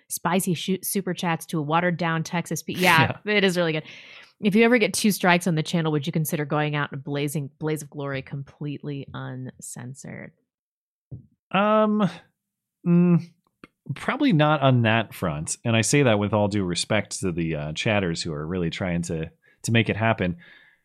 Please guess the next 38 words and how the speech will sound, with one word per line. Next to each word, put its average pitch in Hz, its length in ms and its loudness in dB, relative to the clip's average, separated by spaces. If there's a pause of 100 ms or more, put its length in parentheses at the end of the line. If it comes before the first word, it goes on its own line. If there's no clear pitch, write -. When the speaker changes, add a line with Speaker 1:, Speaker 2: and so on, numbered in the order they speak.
(840)
Speaker 2:
I, - 120 -4 (1000)
if 185 160 4
I'm 190 160 4
gonna 262 200 4
be 185 140 2
taken 165 320 4
down, 135 280 4
I, 123 200 4
I 123 40 4
really 170 300 4
do 135 160 4
want 127 200 2
it 113 100 -6
to 117 80 0
be 117 160 2
for 110 160 -2
something 113 460 2
that 92 220 0
I 107 220 2
have 107 200 0
said 104 340 4
myself 92 840 0
and 90 200 -2
believe. 87 600 -2 (680)
That's 127 220 0
not, 156 260 2 (100)
uh, 113 260 4
a 107 60 2
shot 117 440 0
at 101 100 -2
those 92 220 -2
chatters 104 400 2
in 95 80 0
any 92 160 0
way. 104 220 2
It's 90 140 -2
just - 260 -4
that, 92 160 0